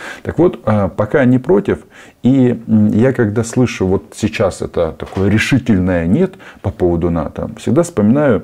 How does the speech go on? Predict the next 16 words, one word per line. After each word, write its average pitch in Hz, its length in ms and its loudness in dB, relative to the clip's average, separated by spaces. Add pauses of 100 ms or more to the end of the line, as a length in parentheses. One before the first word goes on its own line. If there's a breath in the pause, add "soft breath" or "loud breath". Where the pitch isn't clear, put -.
(100)
а, 87 260 -2
депутата, 98 640 -2 (240)
точнее, 87 340 -4
не 82 220 -4 (140)
вспоминаю, 95 520 -2
вспоминаю 101 480 -2
интервью 104 560 0
с 87 260 -4
членом 90 380 -2
Комитета 92 460 -4
по 90 80 -6
национальной 85 480 -4
обороне 85 380 -2
парламента 85 680 -4
Эстонии 135 360 0
Раймонда 101 600 0